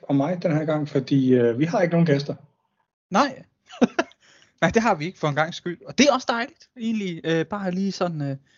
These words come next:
Speaker 2: stille og roligt på tomandshånd, ligesom i de gode gamle dage.
Speaker 1: Ja,
Speaker 2: Øh,
Speaker 1: vi er back to basics.
Speaker 2: lige præcis. Jeg har lige et spørgsmål.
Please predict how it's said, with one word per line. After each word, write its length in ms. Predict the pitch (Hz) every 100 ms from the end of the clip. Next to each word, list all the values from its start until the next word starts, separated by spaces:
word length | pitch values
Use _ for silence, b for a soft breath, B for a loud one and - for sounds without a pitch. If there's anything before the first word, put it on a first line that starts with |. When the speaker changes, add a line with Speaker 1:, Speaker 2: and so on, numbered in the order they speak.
| _ _ _ _
Speaker 2:
stille 340 | - 233 214
og 100 | 165
roligt 340 | 151 202 240 -
på 100 | 160
tomandshånd, 600 | - 202 233 202 156 123 - _ _
ligesom 340 | - 196 202 160
i 200 | 147 139 - _ _ -
de 60 |
gode 160 | - 180
gamle 280 | 180 170 196
dage. 240 | 170 185 - B B B B - -
Speaker 1:
Ja, 140 | -
Speaker 2:
Øh, 240 | 147 143
Speaker 1:
vi 160 | 147 139
er 40 | 123 -
back 180 | 151 147
to 100 | - 143
basics. 560 | 143 - - - - _ _ b b
Speaker 2:
lige 120 | -
præcis. 600 | 196 160 175 175 - - - _ _ _ _
Jeg 80 | 160
har 80 | 180
lige 60 |
et 60 | 185
spørgsmål. 400 | - 185 - 156